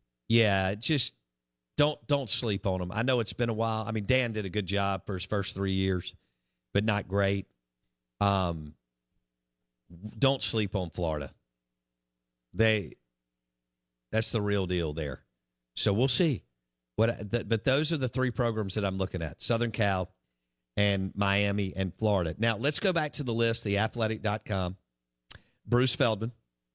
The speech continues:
uh, his top twenty-five. I'm gonna give you a quick rundown,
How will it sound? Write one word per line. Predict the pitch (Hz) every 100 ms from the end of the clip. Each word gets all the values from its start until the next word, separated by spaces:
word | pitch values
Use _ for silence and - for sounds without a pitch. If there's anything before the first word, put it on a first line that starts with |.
| _ _ _ _ _ _ -
uh, | 110 113 110 107 101
his | 120 113
top | 127 120 -
twenty-five. | 127 123 - 107 113
I'm | 123
gonna | 131
give | 139 135
you | 113 104
a | -
quick | - 156
rundown, | 139 135 127 120 117